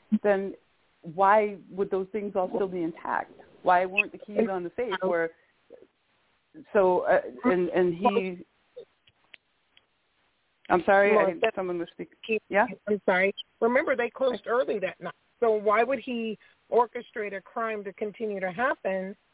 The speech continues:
Speaker 2: Remember, he said that it was raining really bad, and so they closed
Speaker 1: Uh-huh.
Speaker 2: early that night. So, but these people came well before they knew they were closing early.
Speaker 1: Yeah,
Speaker 2: So
Speaker 1: they
Speaker 2: why
Speaker 1: came in, and let, let's, and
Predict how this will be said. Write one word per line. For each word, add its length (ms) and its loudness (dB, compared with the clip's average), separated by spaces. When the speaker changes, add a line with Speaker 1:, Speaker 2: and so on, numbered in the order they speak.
Speaker 2:
Remember, 340 4
he 240 -2
said 160 0
that 140 2
it 80 0
was 140 -4
raining 600 0
really 300 2
bad, 400 -4
and 180 -6
so 60 -2
they 120 0
closed 340 2
Speaker 1:
Uh-huh. 80 -4
Speaker 2:
early 280 -2
that 240 -12
night. 180 -12
So, 220 4
but 200 -2
these 220 -8
people 380 -2
came 460 0
well 340 2
before 600 2
they 180 2
knew 160 -2
they 140 0
were 140 -4
closing 440 -2
early. 400 -6
Speaker 1:
Yeah, 340 4
Speaker 2:
So 120 2
Speaker 1:
they 80 4
Speaker 2:
why 180 0
Speaker 1:
came 80 -2
in, 80 -6
and 160 0
let, 240 0
let's, 180 2
and 340 -2